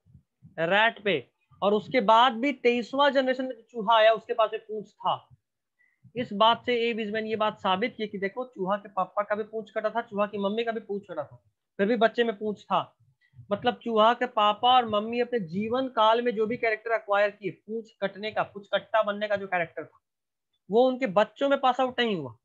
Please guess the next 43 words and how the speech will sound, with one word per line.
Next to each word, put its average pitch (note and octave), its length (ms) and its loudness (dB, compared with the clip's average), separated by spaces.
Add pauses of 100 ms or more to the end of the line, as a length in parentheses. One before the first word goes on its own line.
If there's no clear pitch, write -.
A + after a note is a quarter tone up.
(600)
और G#3+ 280 2
एक B3 220 0
generation C4+ 340 0
तो C#4 80 -4
छोड़िए, C4+ 420 0
उन्होंने A3 340 -2
ये C4 80 0
काम C4+ 260 -4
ट्वेंटी A3 300 -8
टू C#4 140 -8
generation B3 440 -4
तक C4 300 -8
किया A#3 200 2
था, A3+ 140 -2
फिर B3+ 360 -4
भी E4 100 2
pass D4 280 2
out C4+ 180 -2
नहीं G3 140 -4
हुआ। D#3+ 340 -8 (280)
इसका C4 220 -2
मतलब B3+ 340 -2
ये A#3+ 140 -6
कि B3+ 120 -8
organisms A3+ 640 0
जो G#3 180 0
भी B3+ 120 -2
character A#3 440 0
में A#3 120 -6
lifetime G#3+ 440 -2
में C4+ 80 0
acquire G#3+ 300 2
करते G3+ 280 -4
हैं, G3+ 80 -4
वो G#3+ 200 -4
उनके G#3+ 140 -12
बच्चे F#3+ 260 -8
में G#3+ 100 -10
पास G#3+ 200 -2
आउट D4 260 2 (560)
नहीं G3 340 -2
होता E3 320 -2
है। D#3+ 340 -2